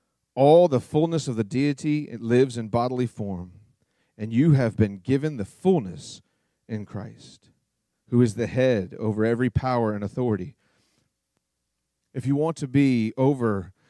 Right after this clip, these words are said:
and po-, o-, over, sorry, if you want to be walking in power and walking in authority in your life and, and not being taken advantage of, it is about being with Christ. What then after, after Jesus rises from the dead?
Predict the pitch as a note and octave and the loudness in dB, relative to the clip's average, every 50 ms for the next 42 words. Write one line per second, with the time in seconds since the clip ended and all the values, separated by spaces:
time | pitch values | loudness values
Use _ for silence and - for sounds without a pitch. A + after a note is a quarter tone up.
0 | _ _ _ - A#2+ A2 - - C3+ C3+ - C#3 C#3 C3+ - _ - C#3+ D#3 D3+ | _ _ _ -8 -6 0 0 0 0 0 2 2 2 2 2 _ 0 0 2 4
1 | D3 C3+ B2 A#2+ _ - - _ _ _ _ - B2+ - _ - - - - A#2 | 4 4 2 2 _ -18 -20 _ _ _ _ -14 -14 -14 _ -20 -14 -8 -4 -4
2 | A2+ G#2+ G2+ - B2 C3 C#3+ D3 C#3 C3 C#3 C3 A#2+ A#2+ C#3 D#3 D#3 - D3+ C3+ | -2 -2 -2 0 0 0 0 0 0 0 0 0 2 2 2 2 2 0 -6 -8
3 | B2 A#2 - - C3 C3 C#3 C3+ B2 A#2 A2 A2 B2+ C#3+ C#3+ A#2 C3+ C3 A#2+ A2 | -6 -6 -4 -4 -4 -4 -2 -2 -2 -4 -4 -4 -4 -6 -6 -6 -10 -12 -8 -10
4 | G#2 G#2 C3+ C#3 C#3 C3 B2+ A#2+ A2+ A2+ A2 A#2 B2 B2+ B2 - - A2+ - _ | -8 -6 -4 -2 -2 -2 -2 -4 -6 -6 -4 -4 -4 -4 -4 -6 -8 -12 -12 _
5 | _ _ - - A#2+ B2+ B2 C3+ D3 D3+ D3 D3 C#3 B2 - D3+ C3+ B2+ C3+ B2+ | _ _ -10 -8 -6 -2 -2 -2 -2 -2 -2 -4 -4 -2 -2 -2 -2 -2 -4 -6
6 | A#2+ G#2+ G#2+ B2+ C3+ D3 C#3 A#2 A#2+ A#2 A#2 A#2+ - - C3+ D3+ E3+ D3+ D#3+ C#3+ | -6 -4 -4 -6 -6 -6 -6 -2 -2 -2 -2 -2 -6 -10 -12 -10 -10 -10 -8 -6
7 | A#2+ G#2+ G2+ G2 B2 - _ _ _ _ _ _ _ _ _ _ _ _ _ _ | -6 -6 -6 -6 -10 -14 _ _ _ _ _ _ _ _ _ _ _ _ _ _
8 | _ _ _ _ _ _ _ _ G#2 C3+ D#3 D3 A2+ G2 F#2+ F#2+ G#2 B2+ C3+ _ | _ _ _ _ _ _ _ _ 2 2 2 2 -2 -6 -8 -10 -14 -18 -20 _
9 | _ _ _ _ _ - - B2 - - - E3 D#3 A#2 - - - - _ _ | _ _ _ _ _ -14 -12 -12 -12 -12 -12 -12 -12 -12 -16 -20 -20 -20 _ _
10 | _ _ _ _ _ _ _ _ _ _ _ _ _ _ _ _ _ _ _ - | _ _ _ _ _ _ _ _ _ _ _ _ _ _ _ _ _ _ _ 2
11 | A#2+ D#3 F3 - C#3 E3+ F3 F#3 D#3+ D#3 E3+ D#3 - D#3 C#3+ - _ - - D#3+ | 2 2 2 2 0 -2 -2 0 -2 -4 -4 -2 0 0 0 -2 _ -6 -2 -2
12 | E3 D#3 E3+ D3 D#3 F3+ E3+ D3 C#3+ C#3 C#3 D#3+ E3 E3+ D#3 C#3 - - - E3+ | -2 -2 -2 -4 -2 -2 -2 -2 -4 -2 0 0 0 0 0 -2 -8 -10 -10 -8
13 | D#3 D3 C#3 D3+ E3 F3 F3+ E3 | -6 -2 2 4 4 4 2 -2